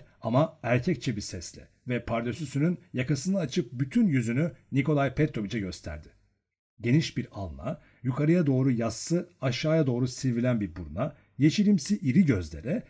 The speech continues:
ve kum renginde sarkık favorilere sahip bu uzun ve zayıf yüz, sakin bir gülümsemeyle hareketlendi ve kendine güvenini ve zekasını ortaya koydu. "Umarım bizde sıkılmazsınız Sayın Yevgeny Vasilyevich." diye devam etti Nikolay Petrovich.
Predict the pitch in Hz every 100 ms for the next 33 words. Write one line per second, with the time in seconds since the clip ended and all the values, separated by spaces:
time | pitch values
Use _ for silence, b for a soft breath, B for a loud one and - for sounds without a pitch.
0 | b 120 123 - 190 208 135 110 101 101
1 | 107 - 120 160 - 117 135 117 90 87
2 | - 98 113 - b - 131 151 - 127
3 | 160 185 139 139 104 107 147 - 101 185
4 | - b b - 139 147 151 247 180 117
5 | 113 113 135 135 117 98 98 95 - 104
6 | 101 156 139 147 B B - 113 110 131
7 | 104 104 101 135 120 95 104 110 98 -
8 | 139 104 - 85 80 73 - - _ _
9 | _ _ _ 165 220 269 233 190 202 -
10 | 202 214 233 - 175 131 113 127 127 123
11 | 104 123 117 131 117 104 113 117 120 101
12 | 90 - - 101 101 151 113 113 104 87
13 | - - 80 120 104 90 85 101 - 69
14 | -